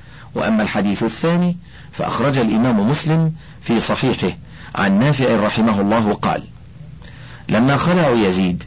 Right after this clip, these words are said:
واجتمعوا على ابن مطيع، أتاه ابن عمر رضي الله عنه، فقال عبد الله بن مطيع: "اطرحوا لأبي عبد الرحمن وسادة".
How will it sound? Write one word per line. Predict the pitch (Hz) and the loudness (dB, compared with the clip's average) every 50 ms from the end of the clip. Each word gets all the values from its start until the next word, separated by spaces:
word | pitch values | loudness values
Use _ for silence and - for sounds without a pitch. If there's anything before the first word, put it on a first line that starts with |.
| - - - - - - | -14 -20 -20 -20 -14 -6
واجتمعوا | - 95 92 90 87 - 135 143 143 123 120 113 98 | -4 -2 -2 0 0 0 2 2 4 4 4 4 4
على | 90 98 110 123 | 2 2 2 2
ابن | 123 107 104 101 | 2 2 2 2
مطيع، | 98 95 92 - 139 156 170 165 160 147 - - - - - - - - - - | 2 2 0 2 2 2 2 2 0 -4 -10 -16 -18 -20 -20 -20 -20 -12 -6 -4
أتاه | - - 135 143 156 143 131 | -2 0 2 2 2 4 4
ابن | 113 117 113 | 4 2 4
عمر | 101 120 143 143 131 120 113 110 | 4 4 2 2 2 2 2 2
رضي | 101 107 104 | 2 2 0
الله | 101 104 113 107 98 92 | 2 2 2 2 2 2
عنه، | 101 120 127 113 87 - - - - - - - - - - - - | 2 2 2 0 0 -2 -6 -12 -18 -20 -20 -20 -20 -18 -18 -14 -10
فقال | - - - - 120 131 135 | -8 -6 -2 0 2 2 4
عبد | 127 123 120 120 131 | 4 2 2 2 2
الله | 123 131 147 156 143 135 | 4 4 4 4 4 4
بن | 123 123 | 4 4
مطيع: | 120 113 113 110 - 120 110 104 98 90 - - - - - - - - - | 4 2 2 2 2 2 2 2 0 -2 -6 -10 -18 -20 -20 -20 -14 -8 -6
"اطرحوا | - - - 139 156 151 139 123 | -4 -2 0 0 2 2 2 2
لأبي | 113 113 117 139 127 117 110 | 2 4 4 2 4 4 4
عبد | 104 120 127 - 117 | 2 2 2 2 0
الرحمن | 110 110 101 - - 120 131 147 151 143 156 - - - | 0 0 0 0 0 2 2 2 2 2 0 -4 -4 -2
وسادة". | 104 107 98 - 107 87 80 - 101 - | -2 0 0 2 2 2 2 0 -2 -4